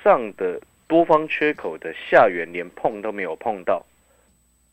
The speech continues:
哦，所以到目前为止，它还是维持在这个形态的一个短线跌升往上的一个形态当中。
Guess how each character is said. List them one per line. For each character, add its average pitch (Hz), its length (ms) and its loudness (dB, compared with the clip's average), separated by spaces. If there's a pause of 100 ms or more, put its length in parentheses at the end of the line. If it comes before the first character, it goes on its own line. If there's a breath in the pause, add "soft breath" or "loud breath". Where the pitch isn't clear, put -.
(200)
哦， 110 260 8
所 175 100 2
以 160 140 2
到 190 180 4
目 180 180 -2
前 110 340 -6
为 117 200 -2
止， 92 340 -10
它 123 200 -6
还 104 320 -2
是 135 260 -4
维 95 400 -6
持 98 260 -10
在 95 220 2 (100)
这 101 80 -8
个 85 380 -6 (1300)
形 131 260 -2
态 175 400 4
的 92 220 -4
一 123 100 -8
个 107 160 -2
短 90 320 -4
线 135 240 -2 (120)
跌 98 360 -6
升 120 240 4 (420 loud breath)
往 98 220 0 (240)
上 135 280 2
的 92 180 -6
一 113 60 -8
个 95 180 -6 (100)
形 95 140 -12
态 107 180 0
当 98 280 -6
中。 101 260 -4